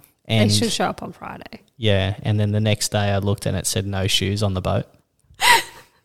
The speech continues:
Speaker 1: I was like, "Oh, fuck." <laughs>
Speaker 2: I was like, "Wow, that was silly of us, wasn't it?" But it's not. Like, it's kind of like a,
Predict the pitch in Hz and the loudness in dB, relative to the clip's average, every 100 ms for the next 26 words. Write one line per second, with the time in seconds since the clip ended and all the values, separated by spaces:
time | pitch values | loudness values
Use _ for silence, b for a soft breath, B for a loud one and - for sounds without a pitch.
0 | _ _ B B B B B _ 107 110 | _ _ B B B B B _ 4 6
1 | 110 - - - - - - - - - | 6 4 2 0 0 -2 -2 -6 -6 -8
2 | - - - - - 120 - 156 - - | -10 -8 -8 0 0 2 0 -2 -2 -8
3 | - - - 190 202 - 311 302 285 277 | -8 -16 0 0 0 6 8 10 8 8
4 | 262 262 320 - - 208 220 247 208 180 | 10 8 6 -2 -4 6 8 8 8 6
5 | 190 214 - 208 196 208 202 - - - | 4 4 4 2 2 0 -2 -4 -6 -8
6 | 214 - - 190 202 214 220 277 302 294 | -6 -4 0 2 4 4 4 2 2 4
7 | 226 - 269 - 302 285 269 247 - 233 | 4 8 8 8 6 6 8 8 6 6
8 | 247 240 - 254 294 302 294 262 214 185 | 6 4 6 8 8 6 4 6 4 4